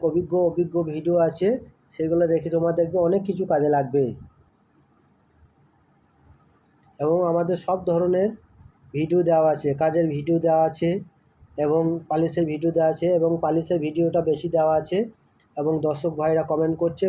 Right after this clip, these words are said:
পালিশের ভিডিওটা বেশি দেখতে চাইছে, যার জন্য আমরা পালিশের ভিডিওটা বেশি দিচ্ছি।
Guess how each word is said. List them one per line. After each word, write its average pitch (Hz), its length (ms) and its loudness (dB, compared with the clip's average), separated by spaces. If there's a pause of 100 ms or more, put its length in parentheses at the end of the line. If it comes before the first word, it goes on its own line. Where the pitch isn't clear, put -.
(100)
পালিশের 156 320 0
ভিডিওটা 156 420 -2 (460)
বেশি 156 220 -2
দেখতে 170 300 0 (100)
চাইছে, 175 320 2 (580)
যার 151 200 0
জন্য 165 140 2 (120)
আমরা 160 160 0 (120)
পালিশের 156 400 0
ভিডিওটা 156 360 0
বেশি 175 300 0
দিচ্ছি। 131 240 -2